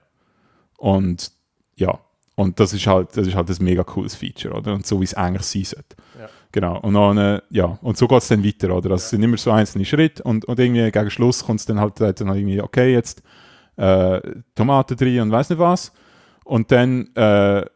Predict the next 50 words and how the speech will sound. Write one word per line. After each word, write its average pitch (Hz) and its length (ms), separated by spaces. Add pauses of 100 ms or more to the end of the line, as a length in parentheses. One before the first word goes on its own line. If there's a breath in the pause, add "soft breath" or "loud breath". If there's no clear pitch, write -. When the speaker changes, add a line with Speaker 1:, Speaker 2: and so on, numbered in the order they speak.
(380)
Speaker 1:
und 113 180
dann 104 340
heisst 104 240
es, - 40
okay, 117 140
jetzt 110 140
wird 101 120
das - 100
gekocht - 400
für, 135 220
keine 123 220
Ahnung, 123 160
Viertelstunde. 131 680 (220)
Speaker 2:
Aha. 120 340
Speaker 1:
Und 107 120
dann 107 160
kannst 107 200
du 117 40
halt 98 260 (100)
weggehen 104 500 (320)
und 98 300
irgendwas 98 340
anderes 107 300
machen, 98 420
weil 101 280
Speaker 2:
Ja. 90 40 (160)
Speaker 1:
das - 180
Ding 107 200
rührt 127 480
und 104 180
kocht 110 480
und 104 180
Speaker 2:
Ja. 117 100
Speaker 1:
du 110 100
musst 104 140
halt 98 100
nichts 95 200
tun. - 280
Speaker 2:
Ja. 104 160
Speaker 1:
So, 95 80 (180)
mega 101 260
gut. - 400
Speaker 2:
Ja. 104 180 (300 loud breath)
Speaker 1:
<laughs> 120 120 (1300 loud breath)
Wollt 117 160
man 95 100
haben, 90 280
sag 90 260
ich 92 60
dir. - 80